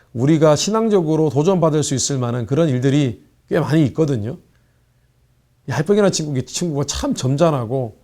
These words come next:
참 젠틀합니다. 참 좋은 친구입니다. 정이 많고,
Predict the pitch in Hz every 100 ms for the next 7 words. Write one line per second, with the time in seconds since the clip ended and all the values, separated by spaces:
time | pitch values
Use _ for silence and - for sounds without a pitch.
0 | _ _ _ _ - 214 - 156 185 208
1 | 151 101 135 135 _ _ _ _ _ _
2 | _ _ _ 208 185 131 165 165 165 135
3 | 101 92 - - - 131 151 135 104 98
4 | 131 160